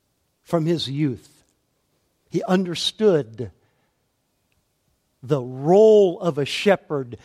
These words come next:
and the protection and the care and the guidance and the direction that a shepherd provided. He understood sheep and how desperate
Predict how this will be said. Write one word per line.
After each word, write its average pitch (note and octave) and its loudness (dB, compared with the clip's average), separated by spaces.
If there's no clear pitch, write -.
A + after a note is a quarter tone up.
and D#3+ -2
the C3+ -2
protection F#3+ -4
and C#3+ -8
the C3+ -6
care G#3+ 2
and D3+ -6
the D3+ -10
guidance E3+ 0
and D3 -12
the B2+ -12
direction E3 0
that D#3+ 0
a D#3+ -2
shepherd G3 -2
provided. F#3 2
He G3 2
understood A3 2
sheep A#3+ 0
and F3+ 0
how E3 0
desperate G#3+ 2